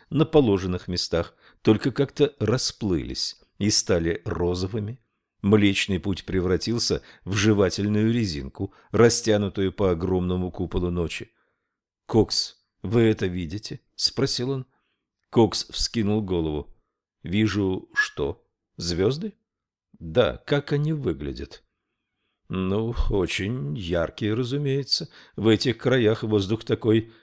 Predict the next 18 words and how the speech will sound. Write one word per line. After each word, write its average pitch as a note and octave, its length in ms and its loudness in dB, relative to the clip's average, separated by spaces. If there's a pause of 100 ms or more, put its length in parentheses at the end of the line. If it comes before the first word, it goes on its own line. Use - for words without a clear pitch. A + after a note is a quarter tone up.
(140)
чистый". - 640 -2 (880)
Тут A#2 340 2
в G#2+ 200 0
голове G2+ 400 6
Кокса G2+ 360 0
мелькнула G2 540 0
мысль, F#2+ 420 -2
и - 100 -4
он F#2 320 -2
щелкнул G#2+ 540 -2
пальцами. - 560 -4 (640)
"А A#2 140 6
что - 320 -2
вы B2 220 -4
видите? C#2+ 640 -8 (340)
Они G2+ 400 2
изменили G2 520 -2
цвет?" - 460 -4